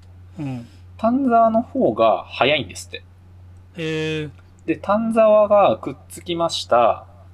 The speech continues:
Speaker 2: で、
Speaker 1: うん。
Speaker 2: 後から伊豆半島がそれを追うようにまた北上してきましてくっつきました。
Speaker 1: うん。
Speaker 2: で、伊豆半島の方がなんかまあでかいのだかなんだかわかんないですけど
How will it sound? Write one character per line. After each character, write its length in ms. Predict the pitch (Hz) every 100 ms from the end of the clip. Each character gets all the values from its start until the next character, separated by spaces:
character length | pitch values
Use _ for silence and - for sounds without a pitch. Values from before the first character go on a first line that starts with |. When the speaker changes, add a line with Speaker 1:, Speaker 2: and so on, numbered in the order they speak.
| -
Speaker 2:
で、 260 | - 165 127
Speaker 1:
う 40 |
ん。 40 | 117
Speaker 2:
後 300 | 151 - 208
か 160 | - 120
ら 420 | 123 131 104 - - -
伊 80 | 117
豆 120 | 143
半 240 | 139 151 143
島 160 | 120
が 80 | 104
そ 140 | -
れ 100 | 113 127
を 140 | 110
追 180 | 120 131
う 60 |
よ 180 | 139 139
う 40 | 95
に 280 | 101 104 95
ま 120 | -
た 100 | 113
北 280 | 110 - 107
上 160 | 110
し 100 | -
て 100 | 120
き 120 | -
ま 120 | 113 117
し 80 |
て 100 | -
く 100 | -
っ 20 | - -
つ 100 | -
き 120 | 95
ま 140 | 101
し 160 | - -
た。 320 | 92 98 - - - - - -
Speaker 1:
う 40 | 151
ん。 200 | 135 123 - -
Speaker 2:
で、 80 | 139 120
伊 60 |
豆 120 | 135
半 300 | 175 - 107
島 380 | - - 104 95
の 80 | 98
方 160 | 117 98
が 80 | 87 - 110
な 80 | 113
ん 20 |
か 120 | 101
ま 120 | 95
あ 60 | 92
で 140 | 92 95
か 140 | 131
い 120 | 123
の 220 | 101 92 92 - 92
だ 160 | 101
か 240 | - 98 92
な 120 | 104
ん 80 | 110
だ 120 | 101
か 80 | 87
わ 180 | 85
か 120 | 92 127
ん 60 |
な 60 | 101
い 40 |
で 40 | 85
す 80 |
け 100 | -
ど 180 | 85 95